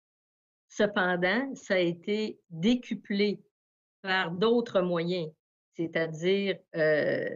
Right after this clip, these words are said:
les réseaux sociaux, courriel, on a plus qu'une adresse courriel, on a bien sûr le bureau, euh, d'arrondissement, nos numéros de téléphone résidentiels et cellulaires. Et donc, euh,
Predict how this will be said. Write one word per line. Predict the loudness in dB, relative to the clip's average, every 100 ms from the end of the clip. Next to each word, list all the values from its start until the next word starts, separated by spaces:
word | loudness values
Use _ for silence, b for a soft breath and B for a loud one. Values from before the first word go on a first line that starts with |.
| -10 -4
les | 2 4
réseaux | 4 2 2
sociaux, | 2 0 2 2 2 0 -4 _ _ _ _ _ _ _ _ _ -2
courriel, | 0 4 4 4 0 -6 -8
on | -4 -2
a |
plus | -2 -2 0
qu'une | 2
adresse | 2 4 0 0
courriel, | -4 2 2 2 -2 -6 B B
on | 2
a | 2
bien | 4 2 2
sûr | 4 4 4
le | 0
bureau, | 0 0 2 2 2
euh, | 2
d'arrondissement, | 2 2 0 -2 -6 -4 -2 -4 B B B 2
nos | 4
numéros | 4 4 0
de | 0
téléphone | 0 2 0 0 0
résidentiels | 2 2 2 0 0 0 0 2 2 0 0
et | 0 2 0
cellulaires. | 0 2 2 2 2 -2 -6 -8 -14 B B B B -2
Et | 0
donc, | 2 4 4 2 2
euh, | 2 4 4 0 -2